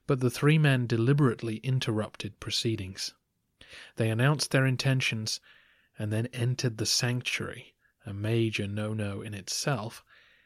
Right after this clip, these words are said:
and then placed on the altar a formal decree of excommunication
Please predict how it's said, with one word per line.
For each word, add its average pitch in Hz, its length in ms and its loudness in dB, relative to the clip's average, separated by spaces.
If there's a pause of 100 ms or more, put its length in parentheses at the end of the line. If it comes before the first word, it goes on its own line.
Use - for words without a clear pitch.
(360)
and 117 120 0
then 123 140 2
placed - 580 2
on 143 240 2
the 147 120 4
altar 143 440 0 (360)
a 113 120 -2
formal 131 420 2
decree 120 560 -2
of 104 220 -10
excommunication 127 1300 -2